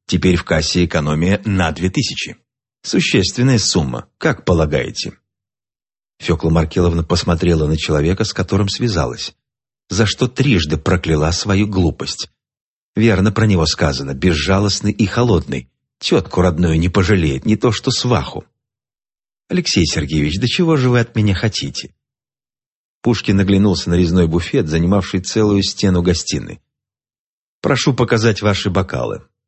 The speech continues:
Капустина поняла, что спорить с этим господином бесполезно,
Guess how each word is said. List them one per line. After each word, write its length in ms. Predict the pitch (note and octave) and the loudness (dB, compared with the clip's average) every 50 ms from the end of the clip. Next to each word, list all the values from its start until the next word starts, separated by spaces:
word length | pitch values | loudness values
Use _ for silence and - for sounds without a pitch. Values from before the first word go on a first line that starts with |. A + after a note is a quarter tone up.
| _ _ _ _ _ _ _ _ _ _ _ _ _ _ _ - | _ _ _ _ _ _ _ _ _ _ _ _ _ _ _ -8
Капустина 580 | - G#2+ F#2+ - A2 G2+ - - - G2+ G#2 | -6 -4 -2 -2 -2 -2 -2 -2 -2 0 0
поняла, 400 | G2 - G#2 G#2 A2 G#2+ F#2+ D2+ | 0 2 2 2 4 4 2 0
что 200 | D2 - - E2 | -2 -2 -4 -4
спорить 420 | D#2+ - - - F2+ E2+ E2 D2+ - | -6 -4 -2 0 0 2 2 0 -2
с 60 | - | -4
этим 200 | D#2+ C#2+ D#2 D2+ | -4 -4 -4 -4
господином 640 | D2 E2 D#2+ - - D#2 D2+ D#2+ E2+ E2 F2 E2+ | -2 -2 -2 -2 -2 -2 -2 0 0 0 0 0
бесполезно, 720 | E2 F#2+ F2 - - A#2 A#2+ A#2 D#2+ C2+ B1 B1 A#1+ - - | -2 -2 -4 -2 -2 -2 0 0 0 -2 -2 -6 -10 -12 -12